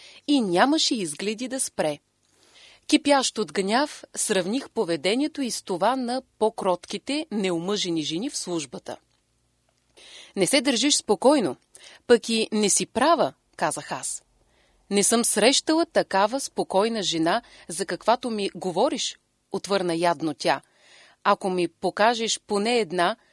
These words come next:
мога да си помисля дали да последвам примера й.“ В този момент случайното хрумване, което ни помагаше да избягваме разгорещени пререкания през последните няколко години, отново ме осини.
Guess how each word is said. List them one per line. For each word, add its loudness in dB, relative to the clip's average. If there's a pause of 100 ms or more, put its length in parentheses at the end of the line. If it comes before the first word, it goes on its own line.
(140)
мога 0
да -4
си -4
помисля -4
дали 0
да 0
последвам -2
примера 2
й.“ -10 (800)
В -20
този 2
момент 2
случайното 2
хрумване, -2
което -4
ни -2
помагаше -2
да -4
избягваме -2
разгорещени -4 (360)
пререкания 2
през -6
последните -2
няколко -2
години, -4 (320)
отново 0
ме -4
осини. -2